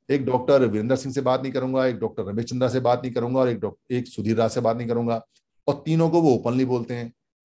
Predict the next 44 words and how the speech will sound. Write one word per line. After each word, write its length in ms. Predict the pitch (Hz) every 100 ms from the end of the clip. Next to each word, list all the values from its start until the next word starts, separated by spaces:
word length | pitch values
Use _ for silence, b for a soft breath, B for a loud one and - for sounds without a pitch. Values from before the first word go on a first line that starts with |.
| _ _ -
भाई 400 | 113 185 226 202 - _ _ _ _
आप 300 | 131 185 208
बात 460 | 175 117 143 190 -
क्यों 120 | 214
नहीं 120 | 220 165
करोगे? 360 | 123 113 110 113
आप 200 | 156 180
सामाजिक 440 | 160 156 202 208
आदमी 280 | 185 180 190
हो, 120 | 190 170
हम 200 | - 180
सामाजिक 420 | 165 165 175 170
आदमी 280 | 156 156 160
हैं, 100 | 160
हमने 320 | 120 156 214
आपके 400 | 190 147 151 196
कौन 220 | 180 165 180
से 100 | 196
bank 200 | 180 175
account 300 | 175 170 170
से 80 | 165
पैसे 220 | 143 143
ले 120 | 127
लिए 200 | 107 135
या 180 | 185 175
आपने 260 | 151 165 170
कौन 200 | 151 160
सी 100 | 170
हमारी 220 | 143 156
जमीन 200 | 131 147
जायदाद 260 | 135 135 131
अपने 120 | 120
नाम 160 | 117 110
करा 140 | 101
ली? 120 | 135
हमारी 280 | 127 135 160
कौन 220 | - 131
सा 100 | 143 151
awareness 480 | 131 123 113 95 90
है? 140 | 123
हम 140 | 156 143
सामाजिक 380 | 113 110 151 160
प्राणी 300 | 113 104 95
हैं। 140 | 117